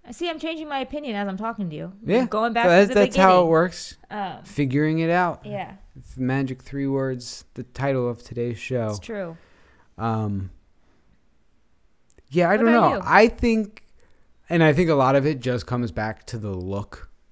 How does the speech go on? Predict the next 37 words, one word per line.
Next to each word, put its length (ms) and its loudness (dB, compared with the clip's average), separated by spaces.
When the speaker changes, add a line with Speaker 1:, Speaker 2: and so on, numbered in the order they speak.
Speaker 2:
of 200 -2
the 120 2
character, 500 2
but 120 2
I 80 2
like 360 0
Venom 480 -2
more, 500 -2
at 100 -4
least 260 -2
in 200 -8
concept, 640 -6
as 280 -8
a 60 -8
villain. 560 -6
Like, 120 -12
he's 160 -4
kind 240 0
of, 60 -4
like, 180 0
the 100 -2
perfect 580 -8
counterpart 600 -8
villain 380 -8
to 240 -6
Spider-Man. 760 -4
Speaker 1:
Mm-hmm. 120 -8
Speaker 2:
But 100 8
at 80 6
the 100 -2
same 240 0
time, 240 0
like, 160 0
I 140 0
don't 180 2
know 240 2
if 520 -6